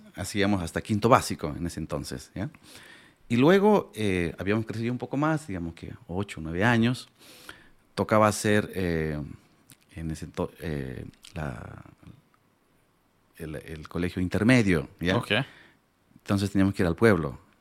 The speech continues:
Speaker 1: Caquiaviri, ¿ya? Eh, un pueblo pequeño, ¿ya? Donde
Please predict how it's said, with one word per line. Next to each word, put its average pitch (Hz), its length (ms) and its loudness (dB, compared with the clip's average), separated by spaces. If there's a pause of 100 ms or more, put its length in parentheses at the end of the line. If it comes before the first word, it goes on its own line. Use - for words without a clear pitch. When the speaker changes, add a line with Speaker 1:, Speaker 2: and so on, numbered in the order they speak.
Speaker 1:
Caquiaviri, 90 680 0 (640)
¿ya? 92 260 0 (1120)
Eh, 82 540 0 (200)
un 107 120 2
pueblo 127 360 6
pequeño, 117 520 4 (400)
¿ya? 92 300 0 (240)
Donde 85 960 0